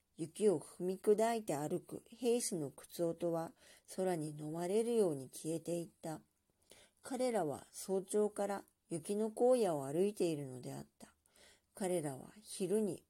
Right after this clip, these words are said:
パンと乾麺包をかじり、雪を食って喉を示した。どちらへ行けばいいしに達しられるか。右手向こうの小高い丘の上から銃を片手に下げ、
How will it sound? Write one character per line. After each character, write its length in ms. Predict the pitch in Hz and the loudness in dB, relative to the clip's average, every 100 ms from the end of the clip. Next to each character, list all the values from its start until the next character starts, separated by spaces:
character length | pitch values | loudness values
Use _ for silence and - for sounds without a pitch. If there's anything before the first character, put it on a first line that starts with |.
| _ | _
パ 180 | 226 233 | -6 -4
ン 100 | 220 | -4
と 200 | 214 180 _ | -6 -10 _
乾 300 | - 208 220 | -10 -6 -2
麺 220 | 240 254 | -2 -2
包 240 | 247 - 151 | -2 -2 -2
を 40 | |
か 200 | - 143 | -4 -12
じ 180 | 170 165 | -8 -8
り、 120 | 139 - _ - _ _ _ _ _ | -8 -14 _ -20 _ _ _ _ _
雪 300 | 156 156 - | -10 -4 4
を 100 | 196 165 | 4 4
食 200 | - 156 | 0 -12
っ 20 | |
て 220 | - 160 | -6 -4
喉 300 | 151 170 160 | -2 -2 -2
を 80 | 143 | -4
示 340 | - 156 156 | -6 -6 -10
し 120 | 180 | -10
た。 180 | - 156 - _ _ | -12 -14 -14 _ _
ど 140 | - 226 | -4 -2
ち 160 | 254 | 0
ら 180 | 269 254 | 0 0
へ 40 | 180 | 0
行 100 | 156 | 0
け 120 | 170 | 0
ば 140 | 147 | 0
い 220 | 143 185 | 0 0
い 40 | 214 | 0
し 160 | - | -2
に 140 | 160 139 | -4 -6
達 220 | - 147 | -6 -6
し 180 | - 175 | -2 0
ら 160 | 180 | 0
れ 140 | 185 202 | 0 -2
る 100 | 170 | -4
か。 200 | - - _ _ _ _ - _ _ - | -8 -18 _ _ _ _ -20 _ _ -10
右 200 | 165 180 | -6 0
手 140 | 208 | 2
向 200 | 214 220 | 4 2
こ 240 | 208 208 208 | 2 2 2
う 40 | |
の 240 | 208 196 185 - | 2 0 -4 -6
小 120 | 196 | 0
高 380 | 185 214 233 254 | 0 0 0 2
い 100 | 196 | 2
丘 260 | 151 185 | 2 0
の 200 | 180 190 | 0 0
上 160 | 190 190 | 0 0
か 180 | 185 151 | -2 -8
ら 140 | 139 - _ | -8 -14 _
銃 220 | 156 185 190 | -2 2 2
を 120 | 160 | 0
片 320 | - 147 156 | -4 -6 -6
手 120 | 170 | -4
に 160 | 185 190 | -4 -4
下 200 | - 202 | -2 -2
げ、 180 | 165 | -4